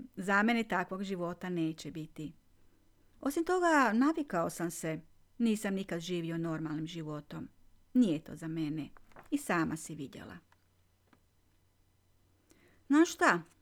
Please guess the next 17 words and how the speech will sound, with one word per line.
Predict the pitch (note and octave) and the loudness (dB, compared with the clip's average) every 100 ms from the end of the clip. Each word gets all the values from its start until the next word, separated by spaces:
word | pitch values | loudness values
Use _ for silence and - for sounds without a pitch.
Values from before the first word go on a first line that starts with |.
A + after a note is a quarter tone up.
| - | -10
Ne | G3+ A3 | -4 -2
može | A#3+ C4 B3+ | 0 2 2
nijedna | - A3+ A3+ A#3+ | 2 2 2 4
muka | B3 C4 B3+ | 4 4 2
vječno | B3 B3+ C4 | 0 0 0
trajati. | B3+ D4+ B3 F3 - | 0 2 0 0 -4
Jest | E3+ F#3+ G#3 - A3+ | -4 -4 -4 -6 -6
da | G#3 | -4
si | G#3 A#3+ | -2 4
mršav, | D4 - - F#3 | 4 4 -6 -6
ali | F3 F3 F3 | -6 -8 -6
vidim | F#3+ G#3 G3 | -6 -4 -4
da | |
si | F#3+ F3+ | -4 -4
uspio | F3 - G#3+ G3 | -6 -6 -6 -6
pobijediti | - F3 E3+ E3+ F3+ A3 | -6 -6 -4 -4 -6 -8
smrt. | - F4+ B3 - | -4 -4 -4 -10